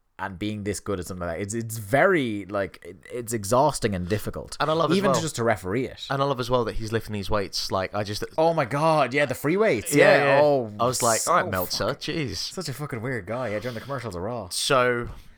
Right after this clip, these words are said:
Speaker 1: Maybe it was just a shirt.
Speaker 2: then we get to him. Billy Mitchell.
Speaker 1: Oh, I thought you were gonna go with Brian Koo first.
Speaker 2: No,
Speaker 1: Oh,
Speaker 2: no,
Speaker 1: you gotta
Speaker 2: no, no.
Speaker 1: explain Billy Mitchell to get to Brian Koo,
Speaker 2: Uh,
Speaker 1: don't you?
Speaker 2: yes. So, uh, Billy Mitchell is what you could describe as the main antagonist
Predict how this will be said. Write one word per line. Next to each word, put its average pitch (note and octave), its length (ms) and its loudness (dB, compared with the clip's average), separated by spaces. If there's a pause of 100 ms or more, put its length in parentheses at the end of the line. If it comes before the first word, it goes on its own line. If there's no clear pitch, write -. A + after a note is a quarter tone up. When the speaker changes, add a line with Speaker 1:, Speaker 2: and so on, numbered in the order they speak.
(320)
Speaker 1:
Maybe C3 100 -8
it - 60 -6
was A2 100 -6
just A2 140 -8
a F#2+ 40 -10
shirt. F#2+ 320 -12 (400)
Speaker 2:
then A#2+ 200 2
we A#2+ 120 0
get G#2+ 180 -2
to - 120 -6
him. D#2 240 -8 (1500)
Billy G2+ 240 -4
Mitchell. E2+ 440 -8 (220)
Speaker 1:
Oh, C#3 60 6
I C#3+ 60 8
thought D3 60 6
you - 20 6
were C#3 60 0
gonna C3+ 120 -2
go B2 100 2
with A2+ 100 0
Brian A2+ 340 0
Koo A2 300 -4
first. F#2 240 -4
Speaker 2:
No, A#2 100 4
Speaker 1:
Oh, A2+ 40 2
Speaker 2:
no, C#3+ 60 6 (100)
Speaker 1:
you C#3+ 60 0
gotta - 20 -4
Speaker 2:
no, E3 100 6
no. F3+ 60 2
Speaker 1:
explain D#3+ 260 -2
Billy C#3 160 -2
Mitchell C3 260 -4
to A2 80 -4
get G#2+ 80 0
to G#2 80 -6
Brian G2 300 -2
Koo, F#2+ 80 -4
Speaker 2:
Uh, A#2 140 2
Speaker 1:
don't A2 140 0
you? G#2 60 2
Speaker 2:
yes. - 460 -2 (520)
So, D3 260 2
uh, D#3+ 60 -2
Billy G#3+ 320 2
Mitchell D3+ 380 -2
is B2 260 -4
what A#2+ 160 0
you B2 160 -10
could - 320 -2 (300)
describe A#2+ 440 -2
as F#2+ 220 -6
the G#2 220 -6
main G#2+ 260 -6
antagonist F#2 880 -8